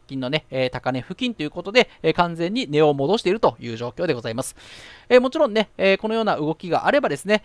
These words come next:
えー、一点一八を抜けまして、明確にサポートが入ったので、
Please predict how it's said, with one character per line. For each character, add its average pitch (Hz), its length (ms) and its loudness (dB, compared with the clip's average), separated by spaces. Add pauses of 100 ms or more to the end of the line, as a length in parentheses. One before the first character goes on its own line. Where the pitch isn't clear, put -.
(140)
え 170 140 4
ー、 - 20 4
一 190 200 -2
点 147 200 -2
一 131 200 -4
八 143 340 -4
を 226 260 4
抜 139 200 -2
け 170 160 2
ま 170 140 2
し - 120 -8
て、 233 240 4
明 165 180 0
確 - 220 -2
に 165 100 -8
サ 147 140 -8
ポ 202 180 -6
ー 190 40 -4
ト 131 100 -6
が 123 80 -4
入 139 120 -4
っ - 20 -20
た - 140 -8
の 151 100 -8
で、 247 180 4